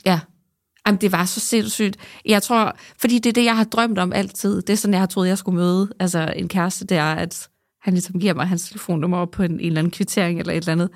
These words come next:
Og så sker det, imens jeg dater en, og så tror jeg bare, at min hjerne bare, altså, eksploderede. Jeg var sådan, "Det her er da for mærkeligt."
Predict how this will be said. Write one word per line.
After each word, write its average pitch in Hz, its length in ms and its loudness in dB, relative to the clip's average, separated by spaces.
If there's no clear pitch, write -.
Og 226 140 0
så 269 100 -2
sker 311 400 0
det, 285 200 -2
imens 247 360 2
jeg 226 120 0
dater 247 260 0
en, 180 320 0
og - 80 -2
så 233 100 -4
tror 240 160 0
jeg 220 60 4
bare, 190 80 2
at 190 60 4
min 185 140 4
hjerne 165 300 2
bare, 139 340 -2
altså, 151 260 -2
eksploderede. 165 680 0
Jeg - 60 -2
var 135 60 0
sådan, 139 180 -4
"Det 143 120 -4
her 139 120 -6
er - 100 -6
da 127 100 -8
for 135 180 -8
mærkeligt." 151 540 -6